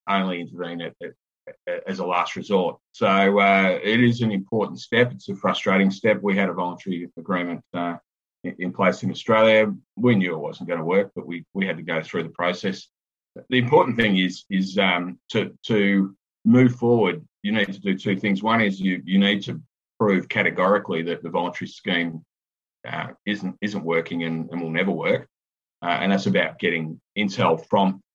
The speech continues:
from the industry to prove to the regulators and to, to government that, um, it's not, um, that it's not solving the problem.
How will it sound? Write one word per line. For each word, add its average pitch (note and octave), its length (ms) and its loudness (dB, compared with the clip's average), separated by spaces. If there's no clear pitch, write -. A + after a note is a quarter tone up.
from A2 160 2
the F#2 120 4
industry F#2+ 360 -2
to F2 340 -2
prove G2+ 400 2
to F2+ 480 -4
the F2+ 140 -6
regulators F2 640 -2
and - 180 -4
to, E2+ 260 -10
to G2+ 120 -4
government F2 440 -2
that, E2 220 -4
um, E2+ 480 -4
it's E2 340 -12
not, F#2 360 -2
um, E2 440 -2
that E2+ 220 -2
it's E2+ 140 -10
not F#2+ 160 -2
solving E2+ 460 -4
the - 60 -12
problem. D3 360 0